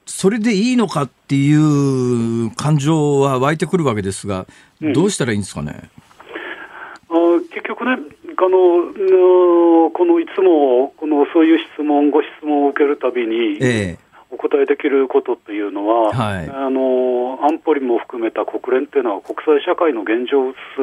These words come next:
Speaker 2: す鏡でしょうと。
Speaker 1: ええ。
Speaker 2: あ、明石さんの、私の大先輩であります、明石康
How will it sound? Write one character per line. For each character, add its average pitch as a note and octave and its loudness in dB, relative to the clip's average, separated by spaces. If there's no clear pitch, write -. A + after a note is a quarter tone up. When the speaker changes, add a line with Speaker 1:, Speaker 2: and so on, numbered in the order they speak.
Speaker 2:
す - -20
鏡 D#3+ -6
で A2 -2
し - -8
ょ F2+ -14
う - -18
と。 - -20
Speaker 1:
え A2 0
え。 - -20
Speaker 2:
あ、 - -10
明 C3+ 0
石 - -6
さ C3+ 2
ん A2+ -8
の、 A2 -4
私 C3 -4
の B2 -4
大 C#3 0
先 D3+ -4
輩 A#2 0
で G#2+ -4
あ G#2 0
り G2+ -6
ま G2+ -6
す、 - -16
明 A2+ -2
石 A2+ -10
康 A#2 -4